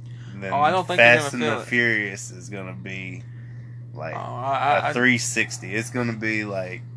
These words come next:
Speaker 1: the worst thing that ever happened to him.
Speaker 2: I, I just feel Vin's playing with people's emotions.
Speaker 1: Yeah, and,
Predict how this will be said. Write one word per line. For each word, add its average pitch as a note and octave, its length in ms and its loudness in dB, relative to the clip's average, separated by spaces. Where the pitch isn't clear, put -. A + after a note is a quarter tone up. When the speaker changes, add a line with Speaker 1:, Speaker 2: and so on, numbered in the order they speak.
Speaker 1:
the F#2 80 -12
worst G#2 380 -6
thing G#2+ 280 -6
that F#2+ 120 -6
ever G2+ 220 -2
happened - 460 -8
to A2 60 -12
him. - 100 -6
Speaker 2:
I, C3+ 280 0
I - 40 -8
just D#3+ 260 -6
feel D#3 500 0
Vin's F3+ 500 0
playing E3 360 0
with C#3 100 -6
people's C#3+ 240 -8
emotions. C3+ 760 -6
Speaker 1:
Yeah, A#2+ 400 0
and, C3+ 140 -4